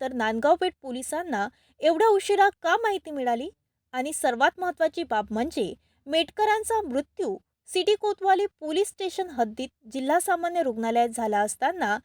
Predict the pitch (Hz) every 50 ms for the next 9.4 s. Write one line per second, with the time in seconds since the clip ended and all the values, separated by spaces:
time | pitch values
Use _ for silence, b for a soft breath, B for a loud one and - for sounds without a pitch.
0 | _ _ _ _ _ _ - 262 254 240 233 233 240 302 _ _ _ _ _ _
1 | - 302 330 285 285 349 403 415 415 453 453 - 415 302 302 285 311 311 - 311
2 | 285 294 339 415 359 233 202 208 - _ _ _ _ _ 285 302 330 349 349 381
3 | 494 494 427 392 370 381 381 370 294 254 233 - 240 233 233 - 220 226 294 -
4 | _ _ _ _ _ _ _ 240 262 262 254 226 262 240 247 226 226 240 - -
5 | 392 254 214 220 - 247 240 233 - - 226 262 359 349 247 202 196 - _ -
6 | 285 294 _ - 427 427 - - 320 302 294 330 349 - - 339 311 - 330 311
7 | 302 247 208 214 233 - _ _ - 302 330 403 - 427 370 349 339 320 330 339
8 | 302 262 269 240 277 302 302 _ b b b b b b b - 254 254 233 254
9 | 240 - 247 254 247 247 254